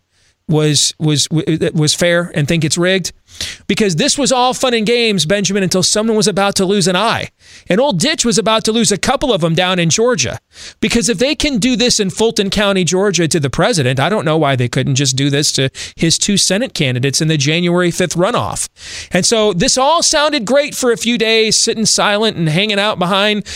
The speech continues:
in, in your Maginot line and, and saying, "Hey, Trump, you got him, Lone Ranger. We're back here. You know, we, we, we, we got your back. We're just way, way, way in the back."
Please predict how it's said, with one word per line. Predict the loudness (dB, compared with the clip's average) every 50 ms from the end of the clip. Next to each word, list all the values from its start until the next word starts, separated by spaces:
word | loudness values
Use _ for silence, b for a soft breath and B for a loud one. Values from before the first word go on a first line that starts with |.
| B B B
in, | -2 0 0
in | 2 0
your | 0 0 0
Maginot | 0 0 0 0 0 0 0 0 0 2 2
line | 2 2 2 2 2 0 0
and, | 0 0 0
and | 0 0 0 0
saying, | 0 0 2 2
"Hey, | 0 0
Trump, | 0 0 -2 -2 -2 -2
you | -2 0
got | 0 0 0 0
him, | 0 0
Lone | 0 0 0 2
Ranger. | 2 2 2 2 2 0 0 0
We're | 0 0
back | 0 0 0 -2 -2 0
here. | 0 2 2 2
You | 2 0
know, | 0 0 0
we, | 0 0 0
we, | 0 0 0 0 -2 0
we, | 0 0
we | 0 0 0
got | 0 0 -2 -2
your | -2
back. | 0 0 0 0 -2 -6 -10 B B B B B
We're | -2 0 0 0 0
just | 0 -2 -2 0
way, | 0 2 2 2 2 0
way, | 0 0 2 2 2 0
way | 0 0 0 0
in | 0 0
the | 0
back." | 0 0 -2 -2 -2 -6 -8 -12